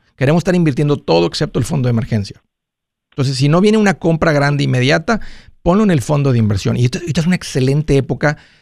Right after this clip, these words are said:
porque es obvio que estamos más cerca de la salida de esto, donde viene el crecimiento, que no estamos al, al, al empiezo, al comienzo de la recesión. Eso viene desde el veinte veintidós, desde principios del veinte veintidós. Ya estamos más,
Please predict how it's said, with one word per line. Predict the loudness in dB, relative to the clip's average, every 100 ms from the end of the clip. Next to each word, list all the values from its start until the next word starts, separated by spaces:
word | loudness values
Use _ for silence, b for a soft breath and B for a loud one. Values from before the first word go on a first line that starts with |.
| b
porque | -6 -2
es | -2 0
obvio | 2 4 4 2
que | 0
estamos | -2 0 0 2
más | 0
cerca | 0 -4 -2 0
de |
la | 0 0
salida | -2 0 2 2
de | 0
esto, | 0 0
donde | 0 0 0
viene | 0 0
el | -2
crecimiento, | -2 -4 -2 0 0 0 -4 B B B B
que | -2
no | 2
estamos | 2 2 2 2
al, | 0 0
al, | 0 2 2
al | 0 2
empiezo, | 2 0 -2 0 0 0 -4 -4 -6 B B B
al | -6
comienzo | -2 0 2 2 2 2
de | 2
la |
recesión. | 0 -2 -2 0 0
Eso | -2 -2
viene | 0 2
desde | 2 2 0
el | -2 B B
veinte | -2 0 2 2
veintidós, | 2 0 0 0 0 -2
desde | -4
principios | -2 -2 -2 -2
del | 0 0
veinte | 0 0
veintidós. | -2 -2 -2 -4 -6 -20 _ _ _ _ -6
Ya |
estamos | -2 0 0 2
más, | 0 0